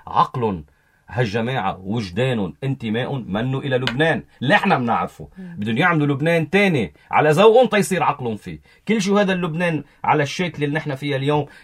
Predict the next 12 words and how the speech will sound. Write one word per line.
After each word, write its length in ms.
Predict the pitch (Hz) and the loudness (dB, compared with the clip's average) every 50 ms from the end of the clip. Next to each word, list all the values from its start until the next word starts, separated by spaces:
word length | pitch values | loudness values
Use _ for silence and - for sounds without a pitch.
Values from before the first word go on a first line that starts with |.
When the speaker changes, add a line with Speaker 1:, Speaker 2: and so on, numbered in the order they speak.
| _ - | _ 2
Speaker 1:
تعايش 540 | - 117 98 101 117 147 175 180 170 - - | 4 6 6 8 6 6 4 4 0 0 0
وميثاق 540 | 143 120 113 110 - - 135 156 170 - - | 0 0 0 -2 -2 -2 0 0 0 0 -2
وتوازن 600 | 151 135 - 127 110 113 127 175 170 156 175 156 | -6 -4 -2 -2 -2 0 0 0 0 0 0 -2
وشراكة 560 | 151 143 - - 120 98 117 160 180 - 160 147 | -2 -2 -2 -2 -2 0 2 2 0 0 -2 -6
ومساواة، 400 | 135 135 - - 143 170 196 - | -6 -4 -4 -4 -4 -4 -4 -4
ما 140 | 185 175 190 | -4 -6 -6
بدهم 300 | 226 220 214 247 277 285 | -6 -6 -8 -6 -6 -6
إياه. 260 | 311 311 277 226 - _ _ _ _ _ _ _ _ - - - - | -6 -6 -6 -8 -10 _ _ _ _ _ _ _ _ -20 -16 -6 -2
بدهم 280 | - 190 165 190 180 | 0 2 2 2 2
إيه 200 | 180 202 214 202 | 2 4 4 4
يا 100 | 208 214 | 4 4
مريونات؟ 680 | 196 180 170 165 156 156 156 165 151 123 - - _ | 2 2 2 2 2 2 4 4 2 2 0 -4 _